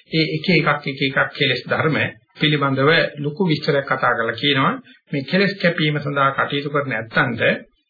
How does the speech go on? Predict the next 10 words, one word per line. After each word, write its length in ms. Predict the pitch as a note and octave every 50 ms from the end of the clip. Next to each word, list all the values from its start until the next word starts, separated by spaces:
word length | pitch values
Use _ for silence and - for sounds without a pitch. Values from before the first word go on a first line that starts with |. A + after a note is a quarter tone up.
| _ _ -
ප්‍රධාන 580 | C#3 B2 A#2+ B2 A#2+ B2 C3+ C#3 C#3+ D#3 D3+ D3+
වශයෙන්ම 400 | D3 C#3+ - - C#3+ C#3 C3+ C3+
මේ 280 | C3+ C3+ C3+ C3 C3 C3
ආමිෂලාභයේ 920 | - B2+ B2 B2+ C#3 C#3+ C3+ - C#3+ C3 C3 B2+ B2+ B2 A#2 A#2+ C#3 E3+ A#3+ - - - _ _ _ _ _ _ _ _ _ _ _ _ _ _ _ -
නරකට 400 | F#3+ D#3+ D3+ D3+ C3+ B2+ - -
හිටියෝ. 340 | G2 G2+ - - - - _ _ _ _ - _ _ _ _ _ _ _ _ _ _ _ _ _ _ _ _ _ _ _ _ C6+ _ _ G5+ _ _ _ _ _ _ _ _ _ _ _ _ _ _ _ _ _ _ _ _ _ _ _ _ _ -
වෙන 120 | C#3 C#3 D3
විදිහකට 360 | D3 D3 D3 C#3 C#3 C3+ C3+
කියනවා 320 | - D3+ D3 C3+ B2 A#2+ C#3+
නම් 140 | F3 A3+